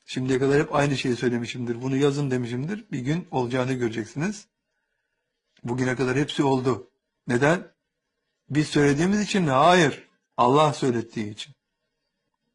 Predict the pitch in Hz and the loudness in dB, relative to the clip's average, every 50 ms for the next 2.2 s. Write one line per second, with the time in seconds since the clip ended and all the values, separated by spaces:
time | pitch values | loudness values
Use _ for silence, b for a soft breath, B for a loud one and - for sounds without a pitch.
0 | _ _ _ _ _ _ _ 254 _ _ _ _ _ _ _ _ _ _ _ _ | _ _ _ _ _ _ _ _ _ _ _ _ _ _ _ _ _ _ _ _
1 | _ _ _ _ _ _ _ - 127 147 143 131 147 147 113 113 139 135 - 139 | _ _ _ _ _ _ _ -6 -4 -4 -2 -2 -2 -2 -2 -2 -4 -4 -4 -6
2 | 117 - - - | -6 -8 -10 -18